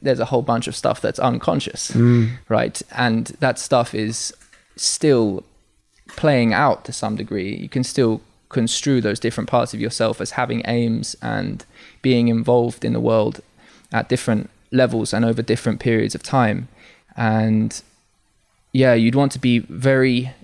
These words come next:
Speaker 1: clear, let's say, that certain things were not being repressed or,
Speaker 2: Mm.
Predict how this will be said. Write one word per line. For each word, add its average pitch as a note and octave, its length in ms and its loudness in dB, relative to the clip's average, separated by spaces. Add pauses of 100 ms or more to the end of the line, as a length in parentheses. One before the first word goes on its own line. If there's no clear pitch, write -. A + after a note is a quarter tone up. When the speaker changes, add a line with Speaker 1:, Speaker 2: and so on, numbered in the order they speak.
(120)
Speaker 1:
clear, C#3+ 400 4
let's G#2+ 240 2
say, A2+ 320 0
that - 200 -4 (300)
certain A#2+ 360 0
things A#2 280 2
were A#2 60 0
not A2+ 180 2
being A2+ 240 0
repressed - 580 0
or, A2+ 240 2
Speaker 2:
Mm. A2 140 2